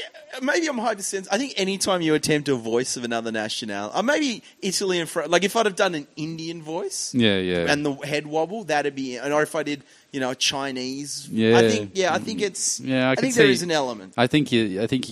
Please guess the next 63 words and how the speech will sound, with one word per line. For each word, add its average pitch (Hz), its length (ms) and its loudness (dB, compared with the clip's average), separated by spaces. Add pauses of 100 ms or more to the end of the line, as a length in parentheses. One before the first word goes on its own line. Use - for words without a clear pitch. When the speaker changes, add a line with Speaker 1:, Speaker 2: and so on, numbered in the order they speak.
(140)
Speaker 2:
you, 107 100 -4
you're 101 100 -2
right 98 180 4
to - 100 -14
be 98 120 -6
cautious 98 480 -4
in 95 80 -2
this 95 120 -4
day 92 160 -4
and 90 120 -4
age, 90 200 -8
but 92 120 -2
I 98 80 0
don't 104 200 -4
think, - 280 -10
uh, 78 280 -10
I - 40 -8
don't 104 160 -2
think 95 100 -8
an 87 80 -6
Indian 85 320 -8
accent 82 380 -14
is 82 100 -16
particularly 85 800 -12 (340)
racist. 95 440 -6
It - 80 -20
depends 101 340 -4
what 101 120 -6
the 92 80 -8
subject 92 340 -6
matter 95 180 -8
of 95 140 -10
the 95 40 -10
joke 92 380 -6
is. 80 300 -16
Speaker 1:
Yeah, 110 220 -10 (100)
I 104 120 -10
mean, 113 140 -6
Speaker 2:
But, 110 60 2
Speaker 1:
we 98 80 2
could, - 160 -12
Speaker 2:
but 110 120 0
Speaker 1:
yeah. 110 60 -6
Speaker 2:
we 123 140 4
could 113 120 0
go 104 200 2
on 98 80 0
about 90 160 -2
the 78 80 -8
theory 90 320 -6
of 82 60 -8
that 90 180 -6
for 82 240 -6
ages 90 340 -8
and 87 160 -8
then 85 180 -8
get 85 200 -8 (640)
tweeted 104 300 -2
the 87 80 -10
shit 95 200 -8
out 78 160 -12
of. 65 220 -20
So, - 180 -14